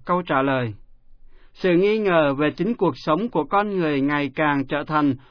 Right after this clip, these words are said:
một điều không thể chịu nổi. Nơi nào người ta nghi ngờ về Thiên Chúa,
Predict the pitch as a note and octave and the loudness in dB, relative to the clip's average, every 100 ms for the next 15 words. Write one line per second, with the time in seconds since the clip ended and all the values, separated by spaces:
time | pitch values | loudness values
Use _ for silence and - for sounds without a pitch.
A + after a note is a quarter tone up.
0 | - D#3 D#3+ F3 D#3+ C#3 B2+ G#3 G#3 E3 | -6 -2 0 2 0 0 -2 -4 -4 -4
1 | D3+ F3 F#3+ - D3+ C3 D3+ F3+ F#3 - | -2 -2 -4 -2 0 2 0 -2 -6 -20
2 | - - - - - D#3+ F#3 F3 D3+ C#3 | -20 -20 -20 -18 -2 2 4 6 6 6
3 | C#3 C3+ F3+ F#3 G3 G3+ F#3+ D3+ C#3 C3+ | 2 0 0 2 2 2 2 2 2 -2
4 | F#3+ G3 - E3 F3+ | 0 0 0 -2 -2